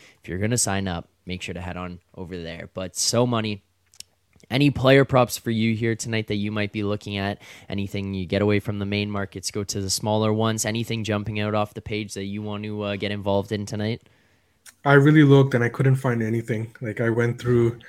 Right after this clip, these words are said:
Speaker 2: I went through everything and, uh, nothing really, re-, really made sense to me on that front.
Speaker 1: Yeah, fair enough. Um, we're not gonna force anything here on the show. We'll give out bets if we have the bets. We're not just gonna give them out for the sake of giving out bets. So,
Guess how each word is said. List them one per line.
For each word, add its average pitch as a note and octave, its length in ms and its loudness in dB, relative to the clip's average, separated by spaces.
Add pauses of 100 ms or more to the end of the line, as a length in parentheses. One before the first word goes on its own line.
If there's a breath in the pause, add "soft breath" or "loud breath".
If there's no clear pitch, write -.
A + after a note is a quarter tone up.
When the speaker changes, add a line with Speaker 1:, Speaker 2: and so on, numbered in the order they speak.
(200 loud breath)
Speaker 2:
I A#2+ 100 0
went B2+ 240 2
through C#3 160 6
everything C3+ 480 6
and, A2+ 140 0
uh, A2 220 -2 (300 loud breath)
nothing C3+ 340 4
really, B2 420 2 (100)
re-, A#2+ 240 0 (140)
really A#2+ 240 2
made A2+ 220 -2
sense A2 260 -6
to B2 100 -6
me A2 120 -6
on G#2+ 160 -8
that A2 180 -8
front. A2 300 -12 (1080)
Speaker 1:
Yeah, E2 120 -12
fair F#2 320 -4
enough. F2+ 360 -6
Um, F#2 440 -6
we're G#2 80 -4
not A#2+ 180 2
gonna C3 140 2
force A2+ 320 2
anything G#2+ 400 -4
here G#2+ 160 -4
on G2 100 -4
the G2 80 -8
show. G#2+ 240 0
We'll B2 80 0
give F#2+ 180 -2
out G2 200 -2
bets F#2+ 360 -2
if F2+ 160 -6
we F#2 100 -4
have G#2+ 320 4
the A#2+ 100 -6
bets. A#2 340 -2
We're G2 140 -6
not F#2 200 -4
just - 220 -6
gonna F#2 160 -8
give F2+ 180 -6
them F2+ 160 -8
out F#2 200 -6
for - 140 -12
the E2+ 60 -12
sake F2+ 320 -4
of F2 120 -8
giving F2+ 280 -10
out F2 180 -10
bets. G2 260 -4
So, F2+ 320 -2